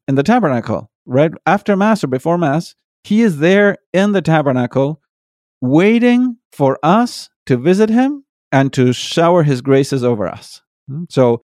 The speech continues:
you don't need to go to Lanciano, Italy, to visit him. You know, you have him present in your local church, in the tabernacle, in the closest Catholic church. So anyway,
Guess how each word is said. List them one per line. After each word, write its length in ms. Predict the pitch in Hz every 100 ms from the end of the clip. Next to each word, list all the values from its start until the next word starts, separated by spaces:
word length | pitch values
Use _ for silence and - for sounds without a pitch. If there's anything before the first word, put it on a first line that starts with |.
| _ _ _ _ -
you 120 | 135
don't 180 | 190 208
need 160 | 214 190
to 80 |
go 160 | 175 185
to 100 | 180
Lanciano, 760 | 170 156 151 185 139 123 143 - _ -
Italy, 560 | 143 131 117 113 165 - _ -
to 100 | 131
visit 300 | 170 151 120
him. 280 | 104 90 - _
You 140 | 113 117
know, 120 | 127
you 120 | 120
have 180 | 143 147
him 140 | 139
present 500 | - 151 147 151 151 _ _ _ -
in 100 | 123
your 160 | 123
local 340 | 123 143 147 135
church, 360 | - 151 151
in 80 | 131
the 80 | 110
tabernacle, 680 | - 139 143 147 143 175 131
in 100 | 107
the 80 | 110
closest 540 | 139 135 127 127 - _ _ _ -
Catholic 400 | 131 123 107 101
church. 360 | 85 - - _ _ _ _ _ _
So 400 | - 170 135 110 _ -
anyway, 560 | 156 156 135 123 110